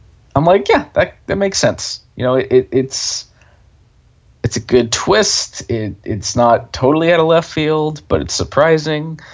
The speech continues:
Um, you know, but I, I was, I was kind of like, uh, I was already sick of hearing fan theories the minute I heard the line.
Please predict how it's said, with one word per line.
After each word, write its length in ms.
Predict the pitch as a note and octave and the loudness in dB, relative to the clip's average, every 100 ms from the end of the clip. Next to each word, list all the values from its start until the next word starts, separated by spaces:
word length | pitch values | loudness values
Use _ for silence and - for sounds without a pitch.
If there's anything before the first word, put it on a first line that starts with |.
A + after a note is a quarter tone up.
| - - - | -20 -20 -4
Um, 480 | - B2+ A#2 A2 G#2+ _ _ _ _ - _ _ _ B2 - - | 2 4 4 0 -8 _ _ _ _ -20 _ _ _ -14 -14 -6
you 80 | B2+ | -2
know, 260 | A2+ G2 - | 0 -2 -2
but 220 | A#2+ A2+ A#2 | 0 2 4
I, 180 | B2+ - | 2 2
I 80 | |
was, 200 | C#3 C3+ C#3 | 2 0 -2
I 100 | C#3+ | 0
was 160 | D3+ D3 | 2 0
kind 220 | - F3 | -4 -4
of 100 | E3+ | 0
like, 240 | D#3+ - - | 0 0 -4
uh, 100 | - - - C3 - _ _ _ _ _ _ | -4 -4 -6 -12 -12 _ _ _ _ _ _
I 60 | D3+ | -2
was 120 | E3+ | 0
already 360 | C3+ C3 B2+ A#2+ | 0 2 2 0
sick 280 | - A#2+ | -4 -6
of 80 | A2+ | -6
hearing 240 | A#2+ A#2 A2+ | -6 -6 -6
fan 300 | - G#2+ A2+ | -6 -6 -4
theories 340 | A2+ A#2+ A#2 | -2 0 -2
the 80 | A2+ | -2
minute 300 | G#2+ G#2+ G2 | 0 0 2
I 80 | G2 | 2
heard 200 | E2+ C#2+ | 2 -2
the 80 | E2+ | -2
line. 340 | A#1 B1 A#2+ | -2 -4 -6